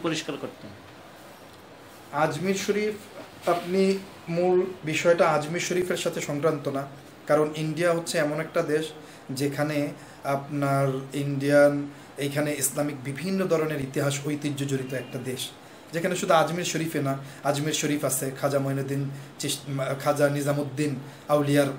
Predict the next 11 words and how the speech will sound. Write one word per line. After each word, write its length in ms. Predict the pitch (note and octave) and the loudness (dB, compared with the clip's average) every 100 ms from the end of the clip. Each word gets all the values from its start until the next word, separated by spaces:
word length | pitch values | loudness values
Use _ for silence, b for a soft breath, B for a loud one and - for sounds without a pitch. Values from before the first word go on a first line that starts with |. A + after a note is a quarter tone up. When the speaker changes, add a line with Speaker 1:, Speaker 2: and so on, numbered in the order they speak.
| C#3 | -2
Speaker 2:
মাজার 340 | C3+ C3 C#3 | 0 2 4
আছে, 320 | C3 - C3 C3 B B | 2 0 -2 -6 B B
এভাবে 260 | G3 G#3 | 4 8
অনেক 380 | G#3 F#3+ G3 G#3 | 8 8 8 4
আউলিয়া 420 | E3+ F3+ F3+ F3+ | 4 4 8 8
আছেন 300 | D#3 - D#3 | 8 6 0
যে 200 | C#3 C#3+ C#3+ - | 0 0 -2 -4
ওইখানে 300 | D3 C#3+ C#3 | -4 -2 0
আস-, 240 | C3 - - | 0 0 -6
উম, 140 | C#3 C3+ - - | -6 -6 -8 -4
ইন্ডিয়ার, 340 | D3 C#3 C#3 | -2 0 0